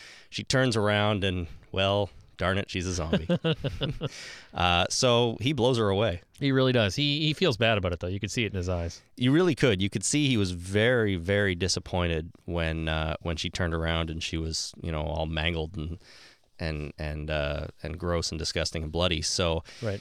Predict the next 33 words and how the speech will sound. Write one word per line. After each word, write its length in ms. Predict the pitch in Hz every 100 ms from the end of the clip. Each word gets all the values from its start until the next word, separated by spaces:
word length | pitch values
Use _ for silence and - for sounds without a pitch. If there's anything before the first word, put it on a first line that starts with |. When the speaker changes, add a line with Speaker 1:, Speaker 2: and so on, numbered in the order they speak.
| - -
Speaker 1:
he, 340 | 113 127 120
you 120 | - 113
know, 120 | 101
she 160 | -
starts 260 | 107 135 -
coming 260 | - 123 101
at 160 | 104
him. 220 | 104 107
He 120 | 95 98
pulls 280 | 120 113
his 160 | 104 90
gun 400 | 98 92 92 95
and 140 | 82 82
he 300 | 98 98 92 _ - -
pops 300 | - 92 -
her 120 | 92
right 240 | 82 85 -
through 280 | - 82 80
the 100 | -
forehead. 520 | - 82 78 80 82 -
Speaker 2:
Yeah. 180 | 110 85 -
She's, 340 | 95 90 80 165
Speaker 1:
Um, 80 |
Speaker 2:
uh, 120 | 147 135
I 100 | 139
did 140 | 165
a 60 | 139
count, 320 | - 135 -
and 180 | 127 113
she's 260 | - 139 120
zombie 300 | 117 117 110
number 220 | 104 92
six 480 | - - 90 -